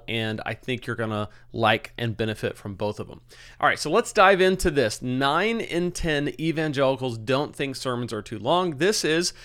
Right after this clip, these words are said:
Christianity Today, and they're reporting on a study that was conducted. So let's dive into it. Even with recent divides in congregants,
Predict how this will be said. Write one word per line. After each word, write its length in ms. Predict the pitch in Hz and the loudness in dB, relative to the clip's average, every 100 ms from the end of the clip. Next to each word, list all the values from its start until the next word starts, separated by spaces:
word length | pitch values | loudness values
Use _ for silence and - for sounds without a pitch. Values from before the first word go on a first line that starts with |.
| - - | -20 -8
Christianity 580 | - 180 - 180 151 135 | 2 4 4 2 2 -2
Today, 360 | 131 143 190 | 0 4 4
and 100 | 208 | 4
they're 100 | 131 | 0
reporting 540 | 123 120 - 139 131 127 | 0 -2 -2 -2 -2 -2
on 260 | 120 117 - | -4 -4 -6
a 140 | 110 | -8
study 420 | - - 120 113 | -6 -2 -2 0
that 180 | 107 98 | -2 -4
was 160 | 98 - | -4 -8
conducted. 580 | 117 98 113 117 165 170 | -8 -2 -2 0 -6 -6
So 160 | 135 | -6
let's 140 | 165 - | -6 0
dive 220 | 165 147 | 0 0
into 240 | 151 - | -4 -4
it. 160 | - - - - - - - - | -6 -10 -20 -20 -20 -20 -14 2
Even 280 | 196 233 269 | 4 4 4
with 160 | 247 151 | 2 2
recent 480 | 156 190 - 185 | 0 0 0 0
divides 500 | 156 135 135 120 123 | 0 4 4 4 0
in 300 | 117 139 131 | -4 -4 -4
congregants, 800 | 123 - 208 240 147 117 110 - | -2 -2 0 0 0 0 -2 -4